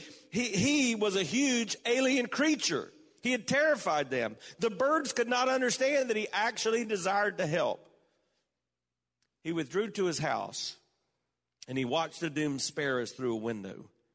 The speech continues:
And as he stared, a thought hit him like lightning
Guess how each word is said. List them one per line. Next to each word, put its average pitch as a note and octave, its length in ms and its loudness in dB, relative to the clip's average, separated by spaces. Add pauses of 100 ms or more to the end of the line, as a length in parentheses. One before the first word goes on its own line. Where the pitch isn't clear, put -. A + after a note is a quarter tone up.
(1040)
And A#2 100 -6
as D3+ 200 0
he F#3 80 -2
stared, A2+ 520 0
a B2 60 -2
thought C#3+ 380 -4
hit D#3+ 180 -2
him A2 160 -6
like A2+ 240 -4
lightning A#2 600 -6